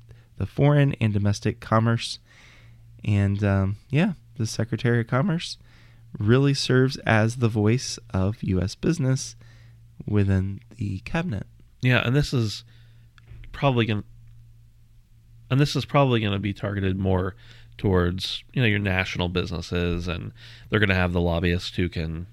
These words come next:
Speaker 2: go in and spend the money that's needed to get their voices heard. Uh, we'll talk a little bit later about how small businesses, at least as the, um,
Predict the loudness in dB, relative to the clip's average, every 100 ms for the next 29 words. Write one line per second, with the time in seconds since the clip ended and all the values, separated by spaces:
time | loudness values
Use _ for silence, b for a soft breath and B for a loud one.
0 | -12 -4 -2 -2 -4 -6 -8 -12 -16 -10
1 | -6 -4 -4 -2 -4 -6 -6 -2 -2 -4
2 | -6 -6 -6 -6 -6 -8 -8 -4 -4 -4
3 | -10 B B B B 0 2 2 0 0
4 | 0 -4 -2 -2 -2 -2 0 -2 -4 -4
5 | -4 -4 -6 -8 -10 -4 0 0 0 -4
6 | -8 -6 -6 -8 -14 -12 -10 -8 -10 -6
7 | -8 -6 -8 -8 -12 B B B B B
8 | -8 -8 -8 -10 -14